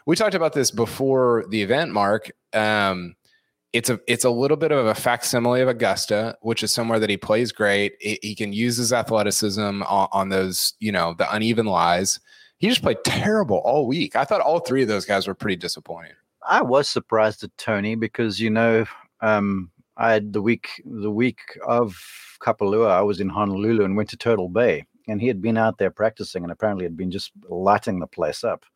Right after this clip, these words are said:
Speaker 2: A-, and so I was like, "Well, Hawaii guy, a guy who's familiar with the surroundings over there, golf course, as you point out, fits him."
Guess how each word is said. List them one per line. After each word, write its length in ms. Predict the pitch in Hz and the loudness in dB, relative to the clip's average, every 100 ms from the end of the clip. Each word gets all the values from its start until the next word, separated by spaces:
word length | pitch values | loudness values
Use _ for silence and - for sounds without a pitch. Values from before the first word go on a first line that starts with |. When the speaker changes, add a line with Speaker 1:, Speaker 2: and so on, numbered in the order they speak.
| _ _ _ _ _ _ 123 | _ _ _ _ _ _ -4
Speaker 2:
A-, 40 | |
and 300 | 117 123 117 | -2 0 -2
so 160 | 139 127 | 0 0
I 60 | |
was 100 | 131 | 2
like, 220 | 123 117 | 0 0
"Well, 240 | 127 131 127 131 - | 0 0 -2 -6 -6
Hawaii 460 | 107 110 113 113 110 | -2 2 2 2 2
guy, 440 | 110 107 107 104 | 2 2 4 2
a 260 | 104 107 101 | 0 -2 -4
guy 280 | 90 110 110 | 0 2 2
who's 160 | 101 | -2
familiar 360 | - 104 110 104 | -6 -4 0 0
with 120 | 95 | 0
the 100 | 95 | -6
surroundings 580 | - 98 101 104 92 87 | -2 2 2 0 -2 0
over 200 | 98 98 | 0 2
there, 240 | 98 101 | 2 0
golf 280 | 85 101 - | 2 2 2
course, 240 | 110 98 | -2 -2
as 160 | 101 90 | -2 -4
you 80 | 101 | -6
point 260 | - 101 | -2 0
out, 160 | 92 - | 0 -2
fits 280 | - 107 - | -4 -2 -2
him." 160 | 90 | -4